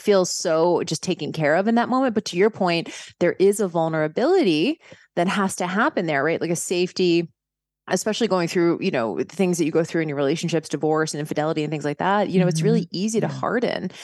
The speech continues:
Speaker 1: And so you have to consciously start pulling back the curtain and being like, "Okay, this is safe, this is safe." And then again, building that show of evidence that you can be vulnerable with this person and you can let them take the lead. And that, you know, wasn't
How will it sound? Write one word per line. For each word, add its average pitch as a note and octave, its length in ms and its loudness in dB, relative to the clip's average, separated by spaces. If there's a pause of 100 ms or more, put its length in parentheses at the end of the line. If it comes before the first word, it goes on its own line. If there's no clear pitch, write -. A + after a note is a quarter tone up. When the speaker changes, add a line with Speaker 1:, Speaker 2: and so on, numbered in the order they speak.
(280)
Speaker 1:
And F3+ 240 0
so E3 480 0
you E3+ 220 0
have E3 340 -2
to - 100 -4
consciously F#3+ 960 -2
start E3 500 -2 (360)
pulling G#3 460 2
back F#3+ 260 0
the F3 80 0
curtain F#3+ 440 0
and F3 120 0
being E3 200 0
like, D#3 180 -2
"Okay, D4 480 2
this D#3 180 -2
is G3+ 120 -2
safe, C#4 360 0
this F#3 160 -2
is G3+ 120 -2
safe." C4 340 -2
And G3 80 0
then F3 100 2
again, F3 300 0
building E3+ 440 0
that D3+ 180 -4
show D#3+ 200 -2
of D3+ 120 -2
evidence E3 440 -2
that E3 140 -4
you D3+ 140 -2
can D#3+ 260 -6
be D#3 120 0
vulnerable D3+ 360 0
with D#3 120 -2
this D3+ 120 -2
person D3 380 -2
and D3 80 -2
you D3 60 -4
can D#3+ 300 -2
let D#3 220 0
them D3+ 180 0
take C3 260 -4
the - 80 -4
lead. C#3+ 340 -6 (400)
And F3+ 120 2
that, A#3 240 0
you D4+ 120 0
know, A3 180 0
wasn't G#3+ 300 0